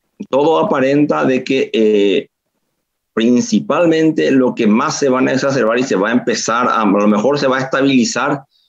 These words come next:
o tal vez no, pero estas, estos retrasos del inicio de la lluvia van a empezar a mantenerse y a fijarse, ¿verdad?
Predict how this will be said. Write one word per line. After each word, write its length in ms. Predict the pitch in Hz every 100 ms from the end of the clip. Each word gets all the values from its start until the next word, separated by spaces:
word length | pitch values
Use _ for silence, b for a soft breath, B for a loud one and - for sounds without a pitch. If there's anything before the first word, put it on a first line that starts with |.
| _
o 140 | - 104
tal 200 | 92 95
vez 180 | 135
no, 280 | 127 135 147
pero 220 | 131 117 -
estas, 380 | 110 - 123
estos 340 | - 113 139 123
retrasos 600 | 113 - 113 120 127 123
del 120 | 123
inicio 440 | 107 104 120 135
de 40 | 127
la 100 | 110
lluvia 500 | 92 107 120 131 - _ _ _ -
van 240 | 95 110
a 60 | 120
empezar 580 | 127 113 110 - 107 113
a 200 | - 117
mantenerse 880 | 113 117 117 113 95 98 107 110 117
y 80 | 120
a 80 |
fijarse, 580 | 110 104 92 82 76 62
¿verdad? 180 | 60 52